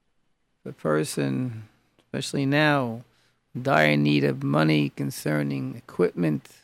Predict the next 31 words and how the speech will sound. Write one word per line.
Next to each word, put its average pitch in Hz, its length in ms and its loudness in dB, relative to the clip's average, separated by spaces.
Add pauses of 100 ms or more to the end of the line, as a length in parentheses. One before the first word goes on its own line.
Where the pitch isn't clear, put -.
(1300)
Everyone, 160 440 -2
anyone 165 340 0
who 151 100 -2
contributes 156 920 -2
for - 160 -12
the, 123 160 -4
up - 180 -10
to 131 100 -12
fifteen 156 420 -8
thousand 151 340 0
dollars, 156 460 2
it's 135 200 -12
not 160 200 -2
much 160 240 -2
to 156 100 -10
some 180 240 0
people, 160 320 -6
that's 135 160 -8
for 156 100 -10
sure. 175 520 -2
You 143 100 -8
have 113 120 -8
a - 20 -14
friend 160 420 0
or 127 60 -4
someone 147 260 -6
who 120 60 -6
has 160 260 -2
a - 20 -10
little 160 200 -4
bit. 156 240 -2